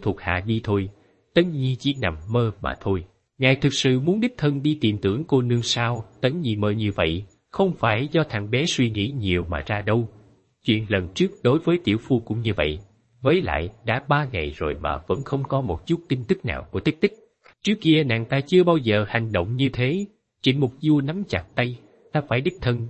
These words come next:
đến Trấn Ngọc Tuyền xem xét thì mới có thể yên tâm được." Hắn nhìn hai huynh đệ sau lưng mình, nói tiếp, "Ngài, ta đã dặn dò Tích Tích không làm bại lộ thân phận của mình, cho nên khi đến nhà họ Kinh,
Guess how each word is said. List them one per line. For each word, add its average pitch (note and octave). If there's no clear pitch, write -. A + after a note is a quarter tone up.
đến C#3
Trấn F3+
Ngọc G2+
Tuyền F#2+
xem A#2
xét D3+
thì G2+
mới A#2+
có E3
thể A2
yên A#2
tâm G#2
được." F2
Hắn D3
nhìn F#2
hai A2+
huynh A2
đệ E2
sau A#2
lưng A2
mình, E2+
nói B2+
tiếp, G3
"Ngài, F#2
ta B2
đã A#2+
dặn G#2
dò F#2+
Tích -
Tích F3+
không C3+
làm G2
bại F#2+
lộ G2
thân C3+
phận F2
của -
mình, E2+
cho B2
nên A#2+
khi A#2+
đến C3+
nhà F2
họ F2
Kinh, C3